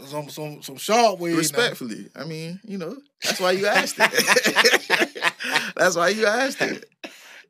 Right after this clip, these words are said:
Speaker 2: Uh, so respectfully, you know, respect for people like Travis Henry. I never saw him, you know,
Speaker 1: Okay.
Speaker 2: people like that.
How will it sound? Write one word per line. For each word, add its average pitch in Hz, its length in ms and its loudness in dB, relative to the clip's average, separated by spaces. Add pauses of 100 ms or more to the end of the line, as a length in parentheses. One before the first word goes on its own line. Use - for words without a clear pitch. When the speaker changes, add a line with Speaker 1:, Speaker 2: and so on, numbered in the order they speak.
(100)
Speaker 2:
Uh, 156 420 0
so 151 380 2
respectfully, 175 680 -2
you 185 140 -6
know, 185 280 -4 (380)
respect 160 420 -2
for 156 120 -8
people 156 240 -8
like 151 320 -4
Travis 147 340 -6
Henry. 127 380 -8 (520)
I - 60 -10
never 135 240 -4
saw 120 380 -4
him, 147 120 -14
you 143 140 -18
know, 135 180 -6
Speaker 1:
Okay. - 180 -18
Speaker 2:
people 143 240 -8
like 123 200 -4
that. 113 260 -8